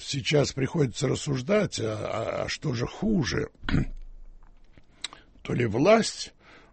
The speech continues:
в её вот вырождении, э, в антинародной, антигуманной, античеловеческой сущности, или вот те, кто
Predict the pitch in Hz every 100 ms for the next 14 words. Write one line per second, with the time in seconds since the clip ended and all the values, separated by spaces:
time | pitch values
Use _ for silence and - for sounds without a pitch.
0 | - - 82 87 82 143 151 185 165 110
1 | 110 - 123 147 123 113 143 110 98 98
2 | - - 107 95 98 78 85 117 101 120
3 | 127 139 151 156 98 107 98 85 90 -
4 | - - - - - - 127 101 - 120
5 | 131 143 160 175 151 123 117 101 - -
6 | - - 123 117 127 170 170 196 214 165
7 | 110 107 - 117 110 170 139 - - 90
8 | - - 90 78 - - 131 139 147 151
9 | - - - 240 175 - 175 170 135